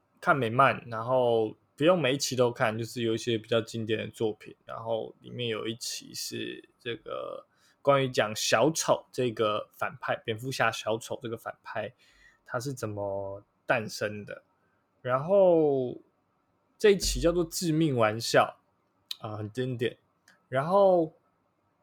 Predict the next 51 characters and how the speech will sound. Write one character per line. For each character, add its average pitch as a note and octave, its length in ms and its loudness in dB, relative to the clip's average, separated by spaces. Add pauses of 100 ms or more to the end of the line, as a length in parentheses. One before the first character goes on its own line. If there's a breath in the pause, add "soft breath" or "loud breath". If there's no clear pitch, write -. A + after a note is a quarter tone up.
(340)
他 G#3+ 140 -6
故 A#3+ 160 0
事 G#3+ 160 -4
里 C3+ 100 -4
面， D3 420 0
我， D#3 200 0
我 D3 100 0
不 C#3 160 0
会 F3+ 60 2
去， F3+ 220 -6 (160)
去 E3 540 0 (120)
描 C3 300 0
述 C3+ 220 -6
这 C3+ 100 -6
个 C#3 80 -2
故 B2 220 -4
事 A#2 240 -8
啊， - 100 -4
不 A#2+ 140 -14
重 A2 240 -6
要。 A#2 200 -4
总 A2+ 280 -2
之 D3+ 220 -6
呢， C#3+ 320 0 (960 soft breath)
呃， A#2 360 0
这 G#3+ 180 -2
个 G3 140 2
故 E3+ 200 0
事 D#3+ 160 -6
大 E3+ 200 8
抵 B2+ 160 -2
来 A2+ 220 4
说 C3+ 320 0
是 C3+ 420 -2 (380 soft breath)
小 C#3+ 380 4
丑 C#3+ 280 -2
这 C#3+ 120 -6
个 C#3+ 100 0
反 A2 280 -4
派， A#2 220 -2
他 C3+ 160 -6
试 C#3+ 260 -4
图 A#2 240 -4
要 C3 180 4
证 B2+ 320 0
明 A2 380 -8 (1120)
所 D3+ 340 2
有 F3 120 8
的 A#2 120 2
人 G#2 340 -6
啊， - 140 -18